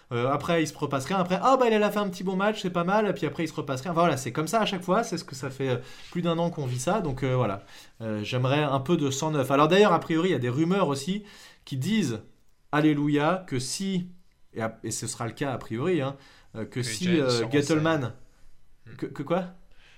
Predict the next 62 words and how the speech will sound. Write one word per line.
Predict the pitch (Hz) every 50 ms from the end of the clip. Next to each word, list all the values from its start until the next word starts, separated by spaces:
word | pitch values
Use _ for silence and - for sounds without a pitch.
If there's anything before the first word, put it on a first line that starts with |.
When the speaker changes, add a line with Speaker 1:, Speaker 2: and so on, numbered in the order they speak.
| - - - _ -
Speaker 2:
Euh, | 113 113 113 113 110
bah, | 117 117
tu, | 110 - 123
la | 113 117
rumeur | 120 139 143 156 156 - -
dont | 127 117
tu | - -
as | 120
parlé, | - 120 117 135 175 175
c'est | - - 127
qu'il | 117 - - 117 113 113
y | 110 110
a |
des | 104 113
rumeurs | 110 110 117 131 147
selon | - - 131 110
lesquelles | 107 104 - - 147 151 156 135
les | 120 113 110 107 110 107
Giants | 107 123 120 131 147 139
se | - - 127
renseigneraient | 117 113 113 - - 117 110 107 110 117 139
pour | 135 - - 117 110
des, | 110 110 107 104 104 104 -
Speaker 1:
Oui. | 131 135 143 131
Speaker 2:
des | 104 101 101
candidats | - - 156 147 123 131 135 131 139 151
à |
la | 135 120
succession | - - - 117 - - 117 - 135
de | 131 120
Speaker 1:
Voilà, | 131 143 151 151 139 123 113 - -
Speaker 2:
Gettleman. | - - 131
Speaker 1:
et |
les | 123 127 131
candidats, | 127 - 175 170 147 147 143 139 147 151 165 175
ce | 175 147
sont | 131 - 135 127
pas | 131 151 156 151
des | 135 135
gens | 123 139 143 147
de | 143
la | 139 135
maison. | 131 127 127 120 123 131 139 143
Alors, | 127 113 101
il | 104 104
y |
en | 104 110
a | 110 110
toujours | 101 - - 117 107 117 127 135 147 135
des, | 113 107 104 101
toujours | 101 - 113
des | 107 110 113
noms | 113 113
qui | 110 -
circulent, | 104 104 98 - - 156 143
mais | 139 135
c'est | 131 151 139
surtout | - 143 139 - 165
quelqu'un | - 156 127 127 151 147
d'extérieur. | 135 131 147 143 - - 143 127 123 120 110 104 98
Et | 98 101
ça, | - - 135 135 135